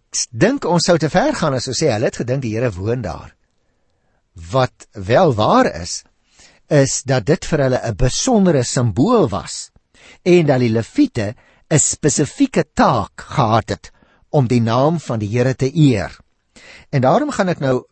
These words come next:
verder met vers vyf tot nege in Maleagi by die tweede hoofstuk. Nou kom ons lees dit eers, dan kan ons makliker die verband raak sien. Ek begin by vers vyf.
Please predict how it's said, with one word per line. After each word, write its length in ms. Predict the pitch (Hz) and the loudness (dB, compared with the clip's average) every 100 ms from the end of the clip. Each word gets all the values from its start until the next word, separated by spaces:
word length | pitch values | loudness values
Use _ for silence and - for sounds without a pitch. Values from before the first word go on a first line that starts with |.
| _ | _
verder 560 | - - 285 120 117 - _ _ - - | -12 -4 -4 -2 -6 -8 _ _ -20 -12
met 260 | 117 135 - | -2 -2 0
vers 300 | 135 120 - | 0 0 0
vyf 240 | 220 233 | -2 -2
tot 180 | - 123 | -2 -2
nege 460 | 110 127 127 92 71 _ _ _ - _ _ | 0 0 0 -4 -8 _ _ _ -20 _ _
in 360 | - 127 117 117 - 107 | -4 0 0 -2 -8 -10
Maleagi 640 | 110 113 117 101 120 - 110 | -2 0 2 2 0 -2 -4
by 100 | 104 | -4
die 120 | 104 | -4
tweede 300 | 135 131 110 | -2 -2 0
hoofstuk. 540 | 120 120 - - - - _ _ _ _ _ - - - | 0 -2 -6 -12 -16 -20 _ _ _ _ _ -20 -20 -4
Nou 140 | 135 | 0
kom 160 | 160 330 | 2 0
ons 140 | 339 | 0
lees 300 | 127 123 160 | -2 2 2
dit 180 | - 123 - | 0 -4 -2
eers, 380 | 120 113 - - | -4 -4 -6 -4
dan 160 | 107 | -4
kan 140 | 160 196 | 0 0
ons 140 | 165 | 0
makliker 420 | 101 123 165 151 | -2 -2 -4 -4
die 120 | 120 | -4
verband 420 | 107 92 90 117 98 | -6 -6 -4 -4 -4
raak 280 | 92 85 | -6 -8
sien. 280 | - 85 69 - _ _ _ _ - | -8 -10 -12 -18 _ _ _ _ -18
Ek 120 | - | -8
begin 240 | 123 170 | -2 0
by 100 | 151 | 0
vers 260 | 143 135 - | 2 0 -2
vyf. 360 | 123 90 - | -6 -8 -12